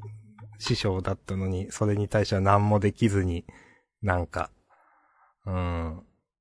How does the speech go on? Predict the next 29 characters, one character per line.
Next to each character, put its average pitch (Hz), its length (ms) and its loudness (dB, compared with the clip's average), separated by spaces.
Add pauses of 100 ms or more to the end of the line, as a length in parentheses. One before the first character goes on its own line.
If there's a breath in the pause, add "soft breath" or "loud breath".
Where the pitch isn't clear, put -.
(140)
ま 101 400 4
あ、 - 380 -20 (340)
偉 123 260 8
さ 135 180 6
の 120 160 6
順 117 300 8
位 113 60 4
的 120 280 2
に 120 100 8
は 101 100 8
一 117 120 4
生 113 220 4
さ 98 140 2
ん - 40 4
に 98 100 0
か - 180 0
な 101 120 4
わ 113 140 6
な 113 120 2
い 95 80 2
ん 95 180 0
だ 90 100 0
ろ 95 180 0
う 92 60 -2
け 95 160 0
ど、 87 160 -2
な 92 160 0
ん 98 80 -2
か、 90 240 -4